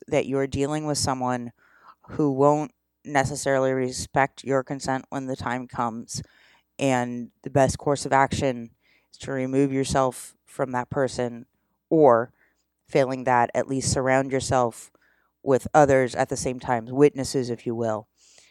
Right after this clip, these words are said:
other people who will help. The presence of other people can help, uh, prevent anything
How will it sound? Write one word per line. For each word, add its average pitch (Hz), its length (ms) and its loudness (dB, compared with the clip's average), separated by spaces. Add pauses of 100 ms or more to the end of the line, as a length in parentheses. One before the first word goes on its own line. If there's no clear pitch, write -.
(140)
other 127 220 2
people 120 540 -2 (260)
who 123 480 -2 (880)
will 135 180 2
help. 120 440 0 (1800)
The 170 160 2
presence 202 320 4
of 190 100 0
other 160 160 2
people 147 360 2
can 139 260 -8
help, 127 400 0 (720)
uh, 120 340 -4
prevent 127 720 0 (380)
anything 123 640 -4